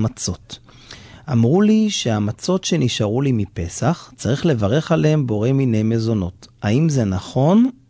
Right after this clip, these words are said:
ולמה? תלוי אם השואל אשכנזי או ספרדי. אם השואל הוא ספרדי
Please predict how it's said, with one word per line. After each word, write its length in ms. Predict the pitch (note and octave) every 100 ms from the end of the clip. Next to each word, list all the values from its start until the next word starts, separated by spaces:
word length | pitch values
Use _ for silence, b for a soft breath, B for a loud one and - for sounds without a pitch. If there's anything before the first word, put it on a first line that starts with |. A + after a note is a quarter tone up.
| _ -
ולמה? 500 | A#2 A2+ F#2 E2+ E2+ - _ _ B B B B B B -
תלוי 340 | C3 E3 A3
אם 100 | G3+
השואל 540 | D3+ - B2+ D3+ E3+
אשכנזי 560 | D#3+ - - A2 G2 A2
או 60 | G#2
ספרדי. 500 | - G#2+ G2 G#2+ A2+ - - _ B B B B B
אם 200 | A3+ A3+
השואל 400 | B2+ - A2+ A2+
הוא 80 | A#2
ספרדי 840 | - - A2+ A2+ A2 A2 G#2+ A2